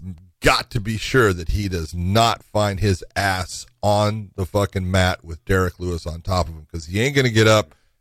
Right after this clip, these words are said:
and he's just gonna take massive damage down there. But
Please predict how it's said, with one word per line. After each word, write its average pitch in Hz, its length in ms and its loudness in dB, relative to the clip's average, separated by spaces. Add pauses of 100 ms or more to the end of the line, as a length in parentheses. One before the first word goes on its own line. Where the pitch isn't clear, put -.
and 95 100 -10
he's 90 140 -6
just - 260 0
gonna 92 140 0
take 90 360 0
massive 87 600 -2
damage 85 440 -2
down 78 240 -6
there. 76 200 -20 (500)
But 95 200 0